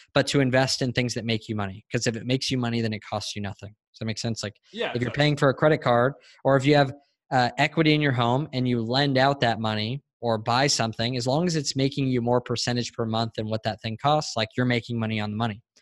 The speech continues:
Speaker 2: Mm-hmm.
Speaker 1: And for a lot of business owners, they try to, like, use all debit to run their business. And it's like, well,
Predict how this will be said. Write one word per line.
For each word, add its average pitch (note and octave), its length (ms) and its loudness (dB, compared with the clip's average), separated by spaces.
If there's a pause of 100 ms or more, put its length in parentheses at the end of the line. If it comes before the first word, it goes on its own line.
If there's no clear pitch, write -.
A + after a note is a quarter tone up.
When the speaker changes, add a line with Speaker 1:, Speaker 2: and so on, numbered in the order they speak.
(120)
Speaker 2:
Mm-hmm. F3+ 260 -10
Speaker 1:
And B2 340 0
for C3 80 4
a B2+ 40 6
lot C#3+ 180 4
of D3 80 0
business - 320 0
owners, C3+ 220 0
they A#2 80 -2
try A#2+ 180 0
to, A#2 80 2
like, A2 200 2 (340)
use B2 280 2
all A#2+ 400 0
debit A2+ 460 0
to - 100 -6
run A2+ 160 0
their G#2+ 120 -2
business. - 520 -10 (580)
And A#2 120 0
it's A2+ 100 -2
like, A2 240 0
well, A2 380 0